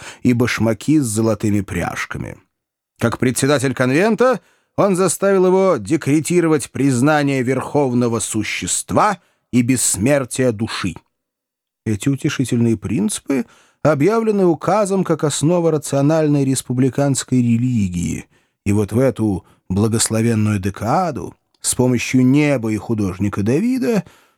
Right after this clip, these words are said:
должен произойти первый акт поклонения новому божеству.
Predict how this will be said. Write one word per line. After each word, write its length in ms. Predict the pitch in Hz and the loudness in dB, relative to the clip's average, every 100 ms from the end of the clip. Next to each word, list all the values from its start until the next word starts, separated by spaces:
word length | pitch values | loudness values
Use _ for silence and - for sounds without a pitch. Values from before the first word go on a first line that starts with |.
| - | -2
должен 420 | 113 233 220 220 | 2 2 2 2
произойти 600 | 180 185 156 165 147 208 | 2 2 4 2 0 -4
первый 440 | 151 170 185 170 160 | 0 2 4 4 4
акт 320 | 160 127 - | 2 -2 -6
поклонения 1400 | 135 - 110 110 98 135 185 175 170 160 160 151 104 _ _ - | -6 -4 -2 0 2 2 4 2 2 4 4 2 0 _ _ -6
новому 760 | 95 95 95 110 123 117 110 107 | 0 2 2 2 2 0 0 0
божеству. 840 | 98 104 101 95 - - - - | -2 -4 -4 -6 -6 -8 -12 -12